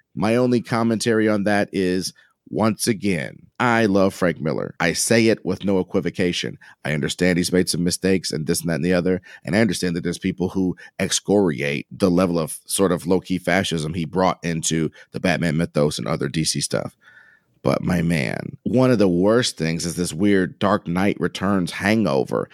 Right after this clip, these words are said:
from Zack Snyder's influence. And what I mean by that is in The Dark Knight Returns, the original book, Superman is just sort of a,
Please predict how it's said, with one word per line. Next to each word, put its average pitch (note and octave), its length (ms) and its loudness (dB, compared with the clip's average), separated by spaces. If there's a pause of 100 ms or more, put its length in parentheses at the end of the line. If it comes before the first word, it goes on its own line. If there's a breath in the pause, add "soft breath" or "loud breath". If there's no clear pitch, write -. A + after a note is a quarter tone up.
(180 loud breath)
from F2 180 -4
Zack E2+ 240 -4
Snyder's G2+ 340 2
influence. D#2+ 460 -4 (240 loud breath)
And - 140 -2
what F#2+ 80 0
I F2+ 60 2
mean G#2+ 200 4
by F#2 160 2
that D#2+ 180 0
is D#2+ 300 0 (420 soft breath)
in G#2+ 240 4
The G#2+ 160 4
Dark F#2+ 260 2
Knight F#2 220 2
Returns, F2 480 0
the F#2 100 0
original E2+ 360 0
book, F2+ 400 0
Superman G#2+ 720 2
is G#2 120 0
just - 300 0
sort G2+ 180 4
of E2+ 140 0
a, C#2+ 240 0